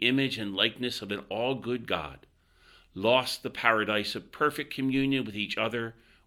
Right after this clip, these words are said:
with nature, and with our Creator. Succumbing to an ever so subtle temptation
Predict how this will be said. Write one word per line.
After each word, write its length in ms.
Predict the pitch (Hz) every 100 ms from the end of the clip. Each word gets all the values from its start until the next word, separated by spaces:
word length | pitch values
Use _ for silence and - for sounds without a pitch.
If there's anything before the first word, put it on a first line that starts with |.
| -
with 160 | 107
nature, 580 | 104 107 104 110 104 98 - _ -
and 140 | 101
with 160 | 95 95
our 100 | 87
Creator. 520 | - 85 80 76 69 _ _ _ _ _ _ _ _ - - - _ _
Succumbing 640 | - 113 - 143 139 127
to 160 | 127 123
an 120 | 117 -
ever 320 | 131 120 123
so 320 | - 117 117
subtle 460 | 113 - 117 117 117
temptation 840 | - 113 107 101 92 - 82